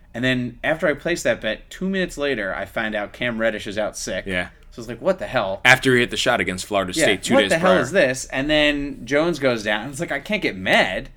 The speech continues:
Speaker 1: but I, I did the ultimate hedge, and at halftime, even though it was a one-point game, Syracuse was a plus seven hundred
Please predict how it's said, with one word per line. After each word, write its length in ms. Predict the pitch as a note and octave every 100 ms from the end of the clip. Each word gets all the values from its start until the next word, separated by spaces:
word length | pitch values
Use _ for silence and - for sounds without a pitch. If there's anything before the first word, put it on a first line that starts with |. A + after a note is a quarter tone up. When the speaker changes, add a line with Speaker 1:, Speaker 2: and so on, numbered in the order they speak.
| - - - - -
Speaker 1:
but 380 | G#3+ C#3+ - -
I, 280 | A#2+ A#2+ A2 - -
I 140 | B2
did 240 | B2 B2+
the 140 | A2 -
ultimate 380 | C#3+ F3 E3+ D#3
hedge, 480 | D3+ G#2 G#2 - - - - - -
and 80 | A2+
at 100 | A2
halftime, 840 | D#3 E3+ G3+ - A2 G#2 F#2+ F#2 -
even 240 | C#3 G3
though 160 | A#3 A3
it 40 |
was 140 | D#3 C#3
a 100 | A#2
one-point 680 | F#2+ A#2 A3 - A#3 A3+ -
game, 380 | - - - - - - - - -
Syracuse 500 | - D3+ D#3+ F3+ D#3
was 100 | A2
a 60 |
plus 400 | - - - -
seven 280 | - F#3+ E3+
hundred 460 | - - - G#2+ E2